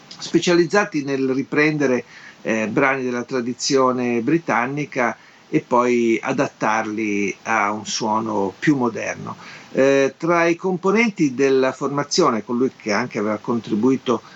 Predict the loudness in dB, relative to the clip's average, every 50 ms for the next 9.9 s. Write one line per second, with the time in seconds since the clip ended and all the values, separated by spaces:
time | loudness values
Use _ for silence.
0 | -20 -10 -4 -4 -4 -2 0 2 2 4 4 4 2 2 0 0 -2 -4 -4 -6
1 | -6 -4 -2 0 2 2 2 2 0 -2 _ -8 -4 -2 0 0 -2 -4 -2 2
2 | 4 4 4 4 0 -2 -6 -10 -10 -10 -10 -10 -14 -20 -20 -20 -20 -20 _ 0
3 | 0 2 4 4 4 4 4 2 0 -2 -4 -6 -6 -4 -4 -4 -2 -2 -2 -2
4 | -2 -2 -2 -2 0 0 2 2 4 4 4 2 2 0 -4 -4 -6 -6 -6 -8
5 | -12 -20 -20 -20 -20 -20 -20 -6 -2 2 2 4 4 2 0 -2 _ 0 2 4
6 | 4 4 2 2 2 2 2 2 2 2 0 0 -2 -2 -4 -4 -4 -2 -2 -2
7 | 0 0 0 0 0 0 0 0 0 -2 -2 -4 -4 -2 0 2 2 2 2 2
8 | 2 0 0 -2 -4 -12 -20 -20 -18 -10 -4 0 2 4 4 4 4 2 2 2
9 | 2 2 2 0 0 -2 -2 -2 -2 0 0 0 0 0 0 0 -2 -2